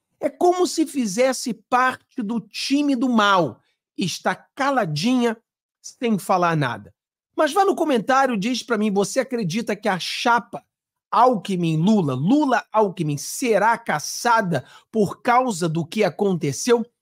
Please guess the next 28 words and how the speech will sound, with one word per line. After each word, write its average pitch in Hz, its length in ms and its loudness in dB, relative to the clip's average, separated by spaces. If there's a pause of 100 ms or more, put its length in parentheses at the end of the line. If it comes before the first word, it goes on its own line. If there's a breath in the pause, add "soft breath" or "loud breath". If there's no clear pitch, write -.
(160)
Sabendo 156 400 0
você 185 380 0 (220 loud breath)
que 185 120 -6
se - 320 -8
Alckmin 254 480 2
e 247 40 -2
Lula 156 340 -2
forem 170 300 -4
caçados, 208 680 0 (280 soft breath)
o 269 140 4
Lira 277 400 4
se 208 160 -6
torna 190 340 0
presidente 185 840 -2
do 175 100 0
Brasil 175 600 0 (280 soft breath)
e 311 180 2
logo 202 280 4
em 190 120 -2
três 226 340 -2
meses 190 360 0
teríamos 180 680 -4
novas 170 600 2
eleições. 180 720 0 (260 soft breath)
Você 247 540 0
acredita 208 720 -4
nessa 175 380 -2
possibilidade? 180 1200 0